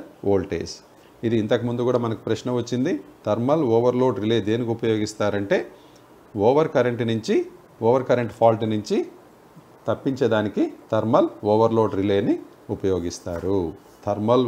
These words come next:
ఓవర్‌లోడ్ రిలే దేనికి ఉపయోగిస్తారంటే ఓవర్ కరెంట్ ఫాల్ట్ నుంచి రక్షించేదానికి మోటార్ను ఉపయోగిస్తారు. నెక్స్ట్ క్వశ్చన్ చూద్దాం.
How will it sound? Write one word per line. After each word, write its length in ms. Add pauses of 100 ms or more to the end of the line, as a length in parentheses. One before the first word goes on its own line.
(100)
ఓవర్‌లోడ్ 460
రిలే 120 (100)
దేనికి 280
ఉపయోగిస్తారంటే 800 (560)
ఓవర్ 260
కరెంట్ 360
ఫాల్ట్ 360
నుంచి 240 (320)
రక్షించేదానికి 880 (380)
మోటార్ను 480 (840)
ఉపయోగిస్తారు. 880 (1160)
నెక్స్ట్ 320
క్వశ్చన్ 280 (100)
చూద్దాం. 240